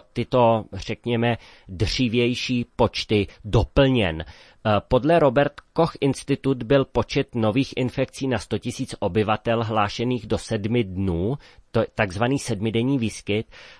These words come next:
eh, sto jedenáct celých jedna, eh, a to ráno. Jeho předchozí maximum bylo dosaženo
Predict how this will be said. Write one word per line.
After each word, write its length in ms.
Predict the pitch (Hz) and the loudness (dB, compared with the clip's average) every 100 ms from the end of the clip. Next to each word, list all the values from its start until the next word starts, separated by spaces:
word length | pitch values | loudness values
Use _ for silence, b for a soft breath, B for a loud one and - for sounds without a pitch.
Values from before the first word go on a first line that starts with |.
| B | B
eh, 260 | 107 104 98 | 2 2 2
sto 260 | - - | -2 2
jedenáct 420 | 127 113 117 113 - | 4 4 2 -2 -4
celých 380 | 127 120 - | -6 -6 -6
jedna, 540 | 98 98 90 104 82 - | 0 0 0 0 0 -2
eh, 440 | - - - - 92 92 - | -16 -20 -10 -2 0 0 2
a 120 | 104 98 | 0 2
to 260 | 110 101 | 2 4
ráno. 500 | 92 92 98 107 85 - b b b | 4 2 2 2 0 -2 b b b
Jeho 380 | 95 123 139 190 | 0 2 4 2
předchozí 680 | - - 120 - 147 143 | 0 -4 -4 0 0 2
maximum 560 | 151 117 - 131 131 131 | 2 0 -2 -2 0 2
bylo 260 | 123 120 117 | 2 2 2
dosaženo 720 | 101 - 110 104 110 110 | -2 -2 -4 -2 -2 -2